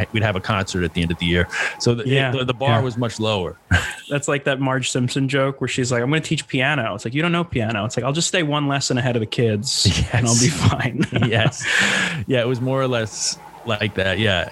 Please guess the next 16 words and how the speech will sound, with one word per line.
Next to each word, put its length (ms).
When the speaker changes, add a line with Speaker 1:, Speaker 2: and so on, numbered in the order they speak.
Speaker 1:
You 80
know, 100
so 300
it 160
was, 320
it 100
was 220
fun. 440
It, 280
it 180
was 240
good, 300
but 100
I 140
definitely, 680
as 280